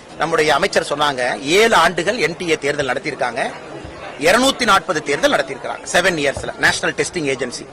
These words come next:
இருநூத்தி நாற்பது வேறு, வேறு, வேறு வகையான தேர்தல். அதுல நீட் இருக்கும், அதுல யூ ஜி சி இருக்கும், அதுல சி யு இ டி இருக்கும். எல்லா தேர்தலும், எல்லா, எ, டெஸ்டும் இவங்க நடத்துறாங்க. யார் நடத்துறாங்கன்னா, நேஷனல் டெஸ்டிங் ஏஜென்சி, என் டி ஏ. இருநூத்தி நாற்பது பரீட்சையில எந்த பிரச்சனையும் இல்ல,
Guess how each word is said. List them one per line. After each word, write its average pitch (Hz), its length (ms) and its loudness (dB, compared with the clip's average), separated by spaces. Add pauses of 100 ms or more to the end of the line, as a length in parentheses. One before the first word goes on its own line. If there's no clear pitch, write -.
(540)
இருநூத்தி 226 460 2
நாற்பது 196 520 2
வேறு, 202 360 6
வேறு, 202 300 4
வேறு 185 180 4
வகையான 160 400 2
தேர்தல். 139 320 -2
அதுல 156 200 4
நீட் 147 260 -4
இருக்கும், 160 380 -2 (480)
அதுல 170 220 4
யூ 165 180 0
ஜி 170 160 -2
சி 143 140 -6
இருக்கும், 123 440 -2
அதுல 151 180 2
சி 208 160 -2
யு 202 260 2
இ 151 100 0
டி 139 60 -4
இருக்கும். 131 340 -2
எல்லா 196 260 2
தேர்தலும், 190 400 0
எல்லா, 190 260 4
எ, 170 140 2 (440)
டெஸ்டும் 185 520 2
இவங்க 175 260 2
நடத்துறாங்க. 139 320 -2
யார் 165 180 4
நடத்துறாங்கன்னா, 156 600 -2
நேஷனல் 190 400 0
டெஸ்டிங் 165 440 -2
ஏஜென்சி, 127 280 -4
என் 139 180 -2
டி - 80 0
ஏ. 139 100 4 (840)
இருநூத்தி 277 580 4
நாற்பது 220 400 4
பரீட்சையில 233 360 2
எந்த 190 220 2
பிரச்சனையும் 180 240 0
இல்ல, 127 240 -4